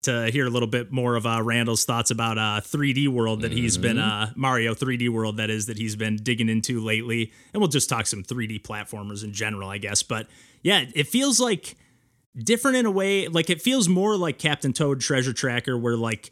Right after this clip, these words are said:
Speaker 2: Oh.
Speaker 1: it does feel like the game's more on, like, a grid kind of, but it's way more action-y. Like, you're jumping around, and the main mechanic is you have this, like, frog gun hand that you can, like, shoot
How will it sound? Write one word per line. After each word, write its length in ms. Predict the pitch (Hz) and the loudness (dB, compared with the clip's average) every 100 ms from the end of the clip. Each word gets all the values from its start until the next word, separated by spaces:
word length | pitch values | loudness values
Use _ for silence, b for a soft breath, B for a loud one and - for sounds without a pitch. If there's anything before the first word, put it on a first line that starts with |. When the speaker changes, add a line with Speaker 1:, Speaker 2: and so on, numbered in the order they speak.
| - | -14
Speaker 2:
Oh. 160 | 151 233 - | -12 -10 -4
Speaker 1:
it 160 | 135 | 0
does 260 | 175 196 185 | 2 4 2
feel 460 | - 202 196 190 151 | 2 2 2 0 0
like 240 | 147 143 | 0 2
the 80 | 135 | 2
game's 380 | 135 147 143 131 | 4 4 2 0
more 300 | 143 151 147 | 2 2 0
on, 200 | 139 135 | 0 0
like, 160 | 127 | -2
a 40 | 110 | -2
grid 560 | 110 120 127 156 170 | -2 0 2 2 0
kind 300 | - 185 190 | -2 0 0
of, 260 | 208 170 127 | 0 -2 0
but 140 | 135 | 0
it's 140 | 120 127 | 0 -2
way 400 | 135 185 190 180 | 0 2 4 2
more 280 | 165 151 | 2 0
action-y. 460 | 131 131 - 120 107 | 2 0 2 -2 -2
Like, 160 | 110 110 | -4 -2
you're 100 | 113 | -2
jumping 440 | 104 156 156 165 | 0 0 2 2
around, 580 | 147 139 135 135 139 131 B B | 2 2 2 2 0 -2 B B
and 120 | 120 131 | 0 2
the 60 | |
main 200 | 139 147 | 4 2
mechanic 400 | 135 151 139 127 | 0 0 0 0
is 140 | 117 117 | 0 2
you 80 | |
have 160 | 120 113 | 0 0
this, 160 | 120 127 | 0 0
like, 160 | 110 | -2
frog 520 | - 143 131 135 131 120 | -6 -2 0 0 0 0
gun 260 | 123 120 | 2 2
hand 480 | 113 131 127 113 110 | 2 2 2 0 -2
that 160 | 113 117 | -2 -4
you 100 | 117 | -2
can, 160 | 117 | -2
like, 160 | 110 104 | -2 0
shoot 460 | - 196 196 185 | 0 2 0 -2